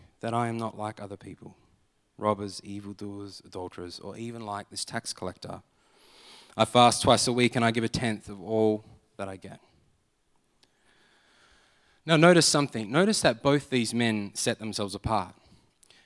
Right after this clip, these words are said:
It says, "The Pharisee stood by himself," and for the tax collector it says that he stood at a distance. And I think we'll understand why as we examine their prayers.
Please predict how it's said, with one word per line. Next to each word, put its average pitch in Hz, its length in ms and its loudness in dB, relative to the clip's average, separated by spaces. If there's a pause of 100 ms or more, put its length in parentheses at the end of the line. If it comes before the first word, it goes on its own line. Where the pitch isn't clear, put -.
It 113 100 -4
says, 131 460 2 (200)
"The 131 60 -10
Pharisee 156 480 4
stood - 240 2
by 139 160 2
himself," 127 540 4
and 127 100 -8
for 135 80 -8
the 127 100 -10
tax - 300 -2
collector 127 300 -2
it 107 80 -4
says 123 180 0
that 117 120 0
he 117 100 -12
stood 151 340 2
at 127 80 2
a 120 60 0
distance. 110 840 -6
And 127 160 -2
I 170 80 8
think 175 240 -2
we'll 143 100 0
understand 131 520 -2
why 135 380 6
as 120 200 -8
we 120 80 -4
examine 113 380 -2
their 110 100 -2
prayers. 110 680 -4